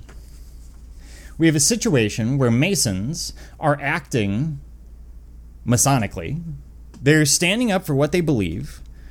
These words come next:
for what would have been at the time potentially a dangerous thought. Bacon is putting himself on the line in a huge way.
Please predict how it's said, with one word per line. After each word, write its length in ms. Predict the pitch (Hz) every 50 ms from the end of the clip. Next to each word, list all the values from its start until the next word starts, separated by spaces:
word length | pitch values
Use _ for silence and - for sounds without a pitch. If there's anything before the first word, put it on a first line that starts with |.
| - -
for 800 | - - - 175 175 160 160 160 160 156 151 151 151 151 151 143 -
what 320 | 127 135 143 160 - 151
would 140 | 156 170 190
have 80 | 196
been 120 | 175 165 156
at 120 | 151 143
the 60 | 147
time 300 | 143 131 131 117 113 123
potentially 460 | 139 147 - 127 123 123 - 139 131 117
a 40 |
dangerous 520 | 98 85 110 110 120 127 147 160 151 - -
thought. 280 | - 87 82 90 - - - - - - - - 123 - -
Bacon 360 | 147 170 220 214 - 185 156
is 140 | 135 147 -
putting 440 | - - - 175 165 165 160 160
himself 500 | 151 147 135 127 - - 135 131 135 - - - -
on 260 | 127 131 151 175 196
the 80 | 208 196
line 640 | 143 117 101 95 92 90 85 87 101 123 156 170 151 - - - - - - -
in 120 | 156 165
a 80 | 160 147
huge 800 | 143 143 - - - - - 196 269 320 330 311 277 156 117 104
way. 360 | 92 95 87 - - - -